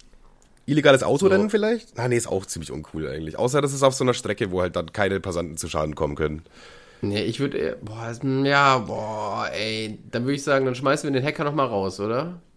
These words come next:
Speaker 1: Wieso? Hä, hast du jetzt noch einen guten, oder was?
Speaker 2: Ja, ich fänd noch, was ist denn jetzt so, wenn du so, so, äh, Drogen vertickst? <laughs> So, so Walter White oder,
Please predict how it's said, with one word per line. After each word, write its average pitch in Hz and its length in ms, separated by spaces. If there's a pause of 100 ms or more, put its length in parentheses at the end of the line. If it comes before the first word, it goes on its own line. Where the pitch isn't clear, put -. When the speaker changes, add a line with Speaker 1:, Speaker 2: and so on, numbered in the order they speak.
(160)
Speaker 1:
Wieso? 95 460
Hä, 104 140
hast 127 180
du - 60
jetzt - 80
noch 95 100
einen 82 160
guten, 80 200
oder 80 120
was? - 180 (540)
Speaker 2:
Ja, - 100
ich 214 120
fänd 131 140
noch, 123 160
was 123 140
ist 135 140
denn 131 100
jetzt 127 200
so, 117 200
wenn 113 100
du 113 60
so, 107 220
so, 95 460 (640)
äh, 85 280
Drogen 127 320
vertickst? - 680
<laughs> - 40 (380)
So, 98 380
so 101 240
Walter 120 400
White 123 340
oder, 98 380